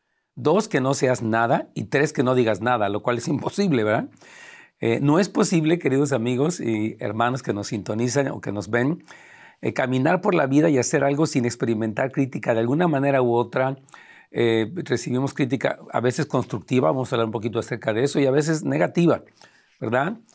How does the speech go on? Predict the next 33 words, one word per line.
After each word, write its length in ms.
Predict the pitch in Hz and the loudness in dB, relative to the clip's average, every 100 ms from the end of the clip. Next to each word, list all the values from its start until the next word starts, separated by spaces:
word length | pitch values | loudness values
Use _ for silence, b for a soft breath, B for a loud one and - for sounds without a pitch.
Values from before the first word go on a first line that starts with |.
| b b b | b b b
Eh, 320 | 120 123 123 - | 2 4 2 0
y 120 | 151 | 2
de 80 | 185 | 2
hecho, 260 | 214 - | 2 0
toda 320 | - 277 311 - | 0 2 4 2
persona 380 | 254 196 185 | -2 -2 -2
que 80 | - | -2
ha 20 | |
hecho 140 | 160 170 | -2 0
algo 160 | 160 | 0
significativo 880 | 151 139 123 113 - 104 131 127 143 | 0 -2 -4 -4 -4 -4 -2 2 0
en 140 | 135 117 | 0 0
la 100 | 110 | 0
vida, 320 | 107 113 123 | 0 0 0
por 140 | 120 | 0
ejemplo, 640 | 107 120 107 101 127 127 123 b b b | -2 -2 -6 -2 0 0 -4 b b b
quienes 380 | - 113 107 101 | -6 -4 -2 -2
han, 460 | 120 113 120 117 101 | -2 0 -2 -2 -6
eh, 200 | - 104 101 | -4 -2 -2
levantado 380 | 104 101 123 | -4 -2 -2
un 60 | 117 | 0
ministerio, 580 | 110 104 - 143 139 127 | -2 -4 0 2 4 2
hecho 200 | 123 131 | 0 -2
una 80 | 110 | -4
empresa, 760 | 101 147 147 143 127 117 113 _ B B B B | -4 0 0 0 0 0 -2 _ B B B B
eh, 440 | 117 113 110 107 117 | -2 2 2 0 0
logrado 500 | 117 117 127 131 - | 2 2 2 2 0
algún 240 | 117 120 | -2 0
avance, 400 | 117 117 120 - | 2 0 -2 -4
siempre 500 | - 156 160 170 147 | -4 2 2 4 2
han 120 | 151 | 2
recibido 420 | 143 - 117 127 | 0 -2 0 0
crítica, 600 | - 123 117 117 127 147 | 0 -4 -4 -4 -2 -2